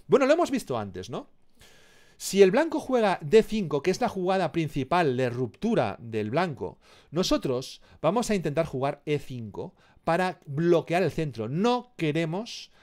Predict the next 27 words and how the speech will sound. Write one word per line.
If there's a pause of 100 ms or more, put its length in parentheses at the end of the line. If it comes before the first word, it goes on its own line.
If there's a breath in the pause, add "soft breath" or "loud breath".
(140)
que
el
centro
se
abra. (640 soft breath)
Y
si (240)
nos
juegan
D
cinco
y
nosotros
jugamos
E
cinco,
el
alfil (160 soft breath)
está
mejor
en
C
ocho
que
en
B
siete.